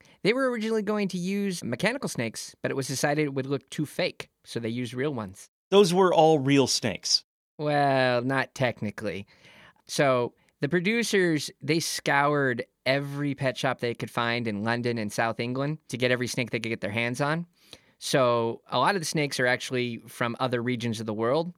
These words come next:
Speaker 1: and a lot of them are actually, uh, legless lizards, which you can tell if you look for the ear holes.
Speaker 2: Oh, wow. That's, I did not notice that.
Speaker 1: But as it turned out,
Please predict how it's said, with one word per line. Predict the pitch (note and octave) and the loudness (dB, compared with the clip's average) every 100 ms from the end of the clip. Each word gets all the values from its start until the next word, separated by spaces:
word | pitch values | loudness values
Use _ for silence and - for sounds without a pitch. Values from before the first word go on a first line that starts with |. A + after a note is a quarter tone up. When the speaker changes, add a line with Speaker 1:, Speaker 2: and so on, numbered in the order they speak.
| - _ _ - | -20 _ _ -6
Speaker 1:
and | B2 A#2 A2+ | -2 -2 -2
a | A2 | 0
lot | B2 C3 | 2 2
of | |
them | B2+ B2 | 0 0
are | A2+ | 2
actually, | A2 A2+ - A#2 G#2+ G#2 | 2 -2 -4 -4 -2 -2
uh, | G2+ F#2 | -4 -2
legless | B2 C3+ B2+ - | 0 0 -2 -2
lizards, | C3 B2+ A2+ F2 - | -2 -2 -4 -6 -10
which | G#2+ | -10
you | - | -8
can | A2 | -6
tell | B2 A2+ | -2 -4
if | G#2 | -4
you | A2+ | -6
look | A2 | -6
for | - | -8
the | G2+ | -6
ear | A2+ B2+ | -4 -2
holes. | A2 F2+ - - | -2 -4 -10 -2
Speaker 2:
Oh, | F#3+ | 0
wow. | A#2 F#2 D3+ A#2+ F#2 E2+ | 2 4 6 6 4 2
That's, | B2+ - - - | 0 0 -6 -2
I | A2+ | -2
did | A#2 B2+ | 0 -2
not | C#3+ D3 D3+ C#3+ | 0 2 0 0
notice | C#3 C3 G#2 | -2 0 -2
that. | - F2+ E2 - _ | -4 -4 -4 -8 _
Speaker 1:
But | A#3 B3 A3 - E3 | 0 2 0 -2 -2
as | E3+ D#3 | -2 -2
it | - | -6
turned | G#3 E3+ | -2 0
out, | F3 D#3 B2+ | 0 2 0